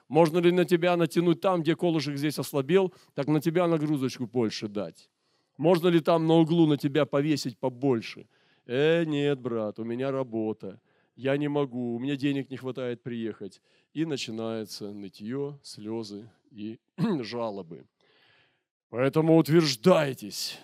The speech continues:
Словом Божьим. Я понимаю, что есть уважительные причины у многих, я не хочу никого осуждать, никого не имею в виду.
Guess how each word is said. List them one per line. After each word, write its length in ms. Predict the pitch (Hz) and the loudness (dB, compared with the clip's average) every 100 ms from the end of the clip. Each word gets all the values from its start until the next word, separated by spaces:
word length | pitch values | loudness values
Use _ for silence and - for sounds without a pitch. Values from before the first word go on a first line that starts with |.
| - | -16
Словом 500 | - 143 151 143 147 | -6 2 4 4 4
Божьим. 680 | 165 185 151 113 90 65 _ _ | 6 6 6 0 -8 -12 _ _
Я 160 | 120 139 | -4 0
понимаю, 360 | 160 190 180 | 2 4 4
что 160 | 147 139 | 2 -2
есть 240 | 131 127 | -4 -4
уважительные 360 | 127 123 127 123 | -6 -6 -8 -8
причины 340 | 123 139 120 | -8 -8 -6
у 40 | 113 | -6
многих, 380 | 139 139 107 | -6 -6 -10
я 100 | 104 | -12
не 80 | 104 | -12
хочу 240 | 98 117 131 | -12 -10 -10
никого 260 | 107 104 | -10 -12
осуждать, 400 | 98 113 113 143 | -12 -10 -6 -6
никого 280 | 117 110 113 | -6 -10 -8
не 100 | 113 | -6
имею 200 | 113 107 | -6 -6
в 40 | 107 | -8
виду. 280 | 107 90 | -10 -14